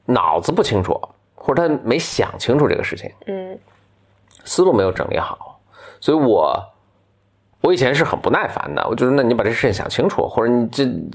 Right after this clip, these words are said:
Speaker 1: 就你把这话说清楚，或者那，那怎么回事儿？”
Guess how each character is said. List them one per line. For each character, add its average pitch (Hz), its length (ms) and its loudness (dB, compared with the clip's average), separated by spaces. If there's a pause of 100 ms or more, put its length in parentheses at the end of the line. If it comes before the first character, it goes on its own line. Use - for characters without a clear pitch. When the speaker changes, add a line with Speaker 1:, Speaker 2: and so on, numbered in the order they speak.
(1160)
Speaker 1:
就 156 80 2
你 185 100 4
把 202 80 2
这 135 80 2
话 160 160 2
说 - 160 2
清 277 240 4
楚， 247 160 2
或 143 120 4
者 180 40 6
那， 220 80 6
那 196 140 4
怎 - 80 -6
么 - 80 -12
回 90 80 -4
事 104 140 0
儿？” - 180 -4